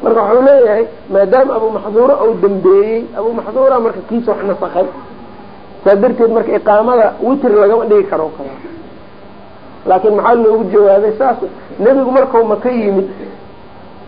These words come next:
Nebigu markuu Maka yimid, ee uu Fatxu Maka, Maka uu furtay, ee uu marka Abu Maxduura aadaanka baray, Madiina u laabtay, soo maaha? Waa tukanayay rasuulka intaas markuu Madiina u laabtay kadib.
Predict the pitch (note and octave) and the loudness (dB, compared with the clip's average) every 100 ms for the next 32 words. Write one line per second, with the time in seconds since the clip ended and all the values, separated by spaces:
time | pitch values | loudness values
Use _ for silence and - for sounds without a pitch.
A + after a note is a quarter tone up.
0 | - - A#3 A3+ - - G#3 G3 - B3 | -14 0 2 4 2 2 0 0 0 -2
1 | G3 E3+ D#3+ - - - - - - G#3 | 0 -2 -4 -8 -20 -20 -20 -20 -6 -2
2 | A3 A3+ G3+ G3 G3+ G#3+ G#3+ A3+ G#3+ A3+ | 2 0 -2 -6 -4 -2 0 0 0 0
3 | G#3+ F3+ F#3 E3+ F#3 F3+ - - - - | 0 0 -2 0 0 0 -2 -18 -20 -20
4 | - - A3 A#3+ A#3 A3+ A3+ A#3+ A3+ G#3+ | -20 -4 0 0 2 2 2 0 0 0
5 | G3+ G3 G3 A3 A#3 G3 G3+ A#3 G3 E3+ | 0 0 2 2 4 4 2 2 -2 0
6 | E3+ D#3+ - - G3+ G3+ F#3+ D4 C4+ B3+ | 0 0 -6 -12 -2 0 2 2 2 2
7 | A#3+ F#3+ F#3 G3+ A#3 A#3+ F3 - - - | 2 2 0 -6 -4 -4 -8 -10 -20 -20
8 | - - - F#3 G3+ G#3+ D4 D4 C4 G3+ | -20 -20 -4 0 0 0 0 2 4 2
9 | G3 B3 G#3+ A#3 G#3+ G3 - G#3 A3 G3+ | -2 -4 -2 -2 -2 -4 -4 -4 0 0
10 | F#3 A3+ B3+ A3+ F3 - G#3+ E3 | 0 0 2 2 2 -2 -8 -6